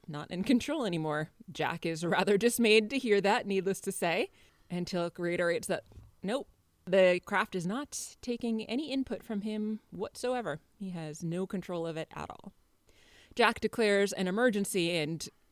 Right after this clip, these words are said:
they want to use the ejection system, but uh-oh, that's not working either. So,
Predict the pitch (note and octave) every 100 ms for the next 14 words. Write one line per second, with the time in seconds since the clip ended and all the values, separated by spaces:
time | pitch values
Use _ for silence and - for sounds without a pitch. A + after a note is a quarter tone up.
0 | _ _ _ - _ - F#3 F3+ E3 D#3
1 | E3+ - - F#3 F3 E3 E3+ - D#3 D#3
2 | A#3+ D4 - F3 E3 E3 - E3+ F3+ C4
3 | A4+ - _ C4 - F3+ F#3 - F3+ -
4 | - - D#3+ A3 A#3+ C4 D4 D4+ A3+ G3+
5 | A#3 - - - _ _ _ _ _ _
6 | - E3 D3+ C#3